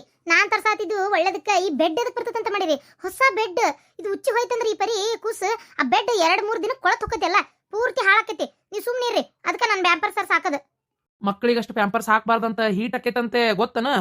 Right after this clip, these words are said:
Speaker 2: ಆ? ಅದು ಆರೋಗ್ಯಕ್ಕಷ್ಟು ಚಲೋನೂ ಅಲ್ಲಂತ.
Speaker 1: ಏನಾಗಲ್ಲ, ಹೀಟ್ ಆಕತ್ತಂತ ಯಾರ್ ಹೇಳಿದ್ರು ನಿಮ್ಗೆ ಹೀಟ್ ಆಕೈತಿ ಅಂತ? ಮಕ್ಕಳನ್ನ ಬೆಚ್ಚಗಿಡ್ರಿ, ಬೆಚ್ಚಗಿಡ್ರಿ ಅನ್ನೋದು ನಿಮ್ಗೆ ಗೊತ್ತಿಲ್ಲನ? ಕೇಳಿಸ್ಕೊಂಡಿಲ್ಲ? ಏನು ಆಗಲ್ಲ, ನೀವ್ ಸುಮ್ನೆ ಇರ್ರಿ, ಏನಾರ ಒಂದ್ ಹೇಳ್ಬೇಡ್ರಿ.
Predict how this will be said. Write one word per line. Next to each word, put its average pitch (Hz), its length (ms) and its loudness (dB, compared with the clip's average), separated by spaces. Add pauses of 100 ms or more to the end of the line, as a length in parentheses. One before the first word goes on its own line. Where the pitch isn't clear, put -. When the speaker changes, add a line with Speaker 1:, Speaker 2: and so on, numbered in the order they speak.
(340)
Speaker 2:
ಆ? 233 60 2 (340)
ಅದು 220 140 4
ಆರೋಗ್ಯಕ್ಕಷ್ಟು 240 520 2
ಚಲೋನೂ 254 320 0
ಅಲ್ಲಂತ. 254 360 0 (760)
Speaker 1:
ಏನಾಗಲ್ಲ, 403 440 4 (440)
ಹೀಟ್ 392 140 0
ಆಕತ್ತಂತ 277 360 -6
ಯಾರ್ 453 180 8
ಹೇಳಿದ್ರು 453 220 0
ನಿಮ್ಗೆ 427 220 -4
ಹೀಟ್ 427 100 -4
ಆಕೈತಿ 427 240 -6
ಅಂತ? 415 140 -8 (380)
ಮಕ್ಕಳನ್ನ 392 360 0
ಬೆಚ್ಚಗಿಡ್ರಿ, 403 420 0
ಬೆಚ್ಚಗಿಡ್ರಿ 403 360 -2
ಅನ್ನೋದು 381 240 -4
ನಿಮ್ಗೆ 370 180 -4
ಗೊತ್ತಿಲ್ಲನ? 349 380 0 (360)
ಕೇಳಿಸ್ಕೊಂಡಿಲ್ಲ? 403 440 0 (320)
ಏನು 320 680 2
ಆಗಲ್ಲ, 339 200 0 (100)
ನೀವ್ 294 140 -4
ಸುಮ್ನೆ 339 300 -2
ಇರ್ರಿ, 311 440 -4
ಏನಾರ 330 240 2
ಒಂದ್ 302 120 0
ಹೇಳ್ಬೇಡ್ರಿ. 294 360 0